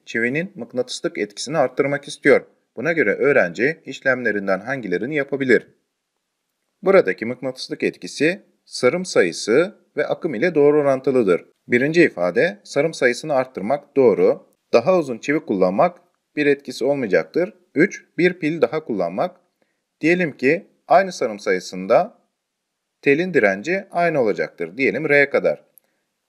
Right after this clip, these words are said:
Üreticinin gerilimi V iken R kadarlık dirence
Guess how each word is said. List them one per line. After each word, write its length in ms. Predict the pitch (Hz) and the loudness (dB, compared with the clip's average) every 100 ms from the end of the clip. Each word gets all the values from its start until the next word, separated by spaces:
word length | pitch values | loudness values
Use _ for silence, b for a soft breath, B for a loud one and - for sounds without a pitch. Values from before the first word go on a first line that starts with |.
| _ | _
Üreticinin 480 | 113 117 117 151 202 | -2 -2 -2 -6 -2
gerilimi 480 | 190 160 156 175 143 | 0 0 0 -2 2
V 180 | 156 170 | 2 2
iken 340 | - 101 123 - _ - | 0 0 0 -4 _ -8
R 280 | 98 123 180 | 2 4 4
kadarlık 480 | 175 127 104 92 - | 2 2 2 0 -4
dirence 540 | 156 104 92 147 - | 0 0 0 -4 -6